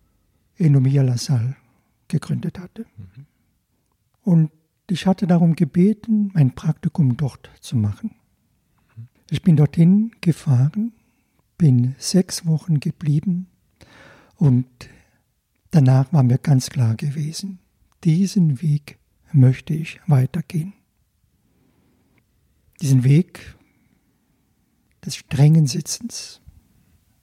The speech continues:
Speaker 1: Ja.
Speaker 2: Hast du da Zen, einen Zen-Kurs belegt oder hast du da sch-, dich schon auch, äh, in einem Kontemplationskurs befunden?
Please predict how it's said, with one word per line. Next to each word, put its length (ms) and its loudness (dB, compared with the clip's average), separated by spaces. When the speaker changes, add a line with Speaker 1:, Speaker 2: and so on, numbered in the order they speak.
Speaker 1:
Ja. 140 -8
Speaker 2:
Hast 200 -10
du 60 -10
da 180 2
Zen, 540 0
einen 200 0
Zen-Kurs 440 2
belegt 420 2
oder 160 0
hast 180 0
du 40 -2
da 220 4
sch-, 180 -4
dich 140 -2
schon 180 0
auch, 360 -4
äh, 300 -16
in 80 -6
einem 160 -2
Kontemplationskurs 920 0
befunden? 480 -6